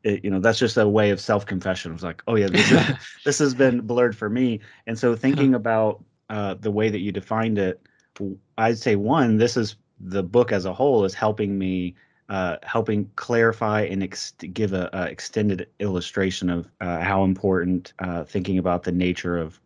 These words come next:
Speaker 1: like, causes or causality, but then also the nature of created effects,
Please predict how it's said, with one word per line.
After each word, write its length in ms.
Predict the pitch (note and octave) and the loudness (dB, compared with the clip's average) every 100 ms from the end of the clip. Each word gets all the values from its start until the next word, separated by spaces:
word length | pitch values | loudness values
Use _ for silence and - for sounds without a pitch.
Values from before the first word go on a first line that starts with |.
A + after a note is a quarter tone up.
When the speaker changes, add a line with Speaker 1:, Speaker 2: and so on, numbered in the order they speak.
| - | -14
Speaker 1:
like, 220 | D#2+ C#2+ | -12 -10
causes 560 | - G#2 A2+ A2+ A#2 G#2+ | -2 0 2 0 -2 -2
or 100 | F2 | -6
causality, 840 | - G2+ F#2 G2+ G#2+ G#2+ G#2+ G#2+ | -2 -2 0 0 2 0 0 -2
but 180 | - F#2 | -4 -6
then 140 | F#2 | -4
also 400 | E2+ F2+ - F2 | -2 -2 -2 -4
the 100 | E2+ | -4
nature 340 | E2+ F2 F2+ F2 | -2 -2 -2 -4
of 120 | D#2+ | -6
created 420 | - F2+ E2+ D#2+ | -6 -2 -2 -4
effects, 640 | - - F#2+ - - - | -10 -2 -2 -2 -8 -12